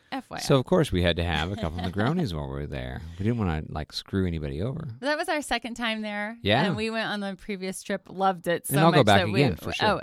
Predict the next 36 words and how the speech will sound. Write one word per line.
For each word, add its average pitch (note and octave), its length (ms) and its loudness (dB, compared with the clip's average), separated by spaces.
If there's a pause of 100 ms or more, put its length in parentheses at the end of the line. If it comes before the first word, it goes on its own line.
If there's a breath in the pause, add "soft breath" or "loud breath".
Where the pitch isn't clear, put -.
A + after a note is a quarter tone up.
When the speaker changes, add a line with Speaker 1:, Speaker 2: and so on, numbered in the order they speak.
Speaker 1:
uh, A3 140 0
probably C#4+ 580 -2
it's G#3 160 -10
gonna G#3 220 -6
be G3 100 -4
a F#3+ 80 -6
place - 300 -8
where E3+ 100 -6
I E3 60 -4
go D#3+ 160 -8
back D3+ 240 -6
to D#3+ 120 -10
every D3 160 -8
time. D3+ 220 -12 (400 soft breath)
Yeah, F4+ 120 -4
and G4 100 -4
you're F#4+ 100 -4
not F#4+ 280 -2
standing F4+ 360 -2
in D4+ 140 0
line. C#4 300 -2
It's A3 200 -6
really, C#4 220 -2
like, F3+ 240 -6
it's - 180 -12
far A#3 300 -4
enough C#4 220 -4
away B3 240 -4 (120)
from F3+ 420 -6 (260)
any G#3+ 240 -6
of G#3 100 -8
the G3+ 100 -6
most G3 280 -8
popular F#3 320 -8
areas E3 560 -8
that D3 260 -6